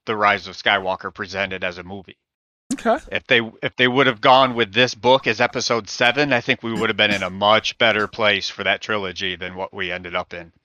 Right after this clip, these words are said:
Speaker 1: But yeah, it's been really good, surprisingly good even so far, with some really poignant moments.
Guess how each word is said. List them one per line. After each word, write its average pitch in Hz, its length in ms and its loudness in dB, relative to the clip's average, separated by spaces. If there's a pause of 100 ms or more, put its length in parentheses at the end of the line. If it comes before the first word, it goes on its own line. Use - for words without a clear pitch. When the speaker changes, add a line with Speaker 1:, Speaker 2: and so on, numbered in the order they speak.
(400)
Speaker 1:
But 104 100 2
yeah, 101 160 6
it's 120 200 -2
been 135 340 0
really 123 320 2
good, 123 380 4
surprisingly 127 800 2
good 101 240 -2
even 101 400 -6
so 117 200 -2
far, 98 300 -2
with 92 140 -10
some 101 160 -10
really 101 180 -6
poignant 101 420 -6
moments. 92 540 -10